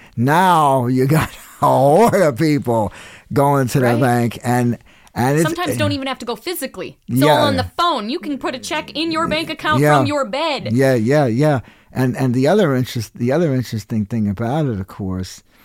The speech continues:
Speaker 1: is that, uh, you know, uh, Chase now, uh,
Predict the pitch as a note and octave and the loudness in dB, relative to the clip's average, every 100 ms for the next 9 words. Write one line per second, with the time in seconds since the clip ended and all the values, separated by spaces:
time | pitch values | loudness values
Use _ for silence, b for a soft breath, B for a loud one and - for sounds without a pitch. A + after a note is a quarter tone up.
0 | b b b b - A2+ A#2+ G2 A2 A2+ | b b b b -4 -2 0 -2 -2 -2
1 | A2 G2+ - _ _ _ _ _ _ _ | -2 -4 -10 _ _ _ _ _ _ _
2 | C3+ D3+ F3 - - G#2+ G2 G2+ A#2 G#2+ | -20 -16 -16 -16 -8 -4 -2 -2 -2 -2
3 | G2+ - F#2+ F#2 - D#3 D#3+ F3 - A#2+ | -6 -8 -10 -10 -4 0 2 0 -2 -2
4 | A2 G#2+ G#2+ G2 - F#2 G2+ | 0 0 -2 -4 -6 -6 -4